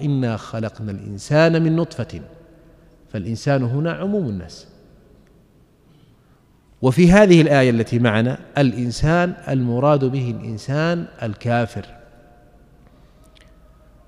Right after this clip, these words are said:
قال: "فأما الإنسان"، أي الإنسان الكافر، "إذا ما ابتلاه ربه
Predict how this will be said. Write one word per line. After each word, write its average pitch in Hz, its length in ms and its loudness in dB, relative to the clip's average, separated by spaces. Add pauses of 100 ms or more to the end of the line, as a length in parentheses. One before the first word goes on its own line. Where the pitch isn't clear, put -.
(480)
قال: 120 240 4
"فأما 147 580 6
الإنسان"، 135 760 2
أي 120 220 -4
الإنسان 113 680 -4
الكافر، 160 680 0 (120)
"إذا 139 300 6
ما 120 120 4
ابتلاه 139 720 2
ربه 117 360 -2